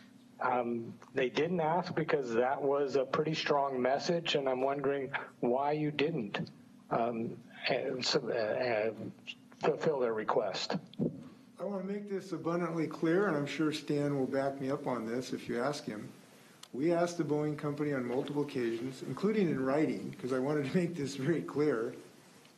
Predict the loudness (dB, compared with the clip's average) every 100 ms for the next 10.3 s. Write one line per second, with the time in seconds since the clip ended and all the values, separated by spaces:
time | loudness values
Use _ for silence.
0 | _ -12 -2 0 2 2 4 2 2 2
1 | 2 0 -2 -2 -2 -2 -2 0 2 2
2 | 2 0 -4 0 4 2 2 0 2 2
3 | 2 2 0 2 2 2 2 -4 -6 -12
4 | -16 -20 -20 -20 -20 -20 _ -8 0 4
5 | 4 2 -2 -4 2 4 6 4 4 2
6 | 2 2 0 -2 -2 0 2 2 4 2
7 | 2 0 0 0 0 -2 -2 -2 -2 0
8 | 0 0 -4 -4 -4 0 0 2 2 0
9 | -2 -2 -2 0 -2 -2 -2 0 0 -2
10 | -4 -10 -12